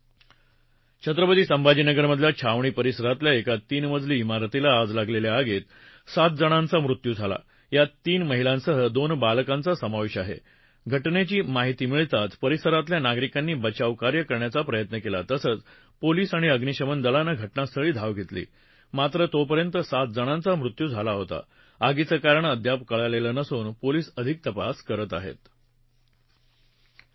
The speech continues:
थायलंडमधल्या फुकेत इथं सुरू असलेल्या जागतिक महिला भारोत्तोलन स्पर्धेत भारताच्या इंद्रायणी देवीनं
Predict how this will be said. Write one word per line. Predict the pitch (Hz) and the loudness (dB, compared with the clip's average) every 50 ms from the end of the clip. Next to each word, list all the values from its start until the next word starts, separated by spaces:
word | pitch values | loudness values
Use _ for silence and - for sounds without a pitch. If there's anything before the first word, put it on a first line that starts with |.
| _ _ _ _ _ _ _ _ _ _ _ _ _ _ - | _ _ _ _ _ _ _ _ _ _ _ _ _ _ -2
थायलंडमधल्या | 151 151 160 185 190 185 196 190 202 214 | 0 2 4 4 4 2 2 2 2 0
फुकेत | 208 - - 147 - - 160 156 - - | 0 0 -4 -6 0 0 -2 -2 0 -4
इथं | 131 120 - 151 | -4 -2 -2 -2
सुरू | 139 - - 131 139 | -2 -2 0 2 2
असलेल्या | 135 127 - - 147 147 160 160 | 2 2 0 0 0 2 2 0
जागतिक | 156 120 117 117 120 120 151 147 - 175 151 135 | 0 0 0 0 0 0 -2 -2 -2 -4 -4 -4
महिला | 113 107 117 123 131 135 | -4 -2 -2 0 0 0
भारोत्तोलन | 123 98 107 117 131 143 - _ - 151 151 160 | 0 -2 -2 -2 -2 -4 -4 _ -2 -2 0 -2
स्पर्धेत | 160 - - - 127 123 123 123 147 139 | -2 -6 -6 -6 -4 -4 -2 -2 -2 -2
भारताच्या | 117 98 98 110 123 147 160 - 170 170 - 185 170 - | -4 -6 -6 -2 -2 -2 0 0 -2 0 0 -2 -4 -4
इंद्रायणी | 123 127 120 123 123 127 127 127 127 123 | -4 -6 -4 -2 -2 -2 -2 -2 -4 -2
देवीनं | 110 123 127 143 160 147 113 107 | 0 0 0 0 0 -2 -2 -4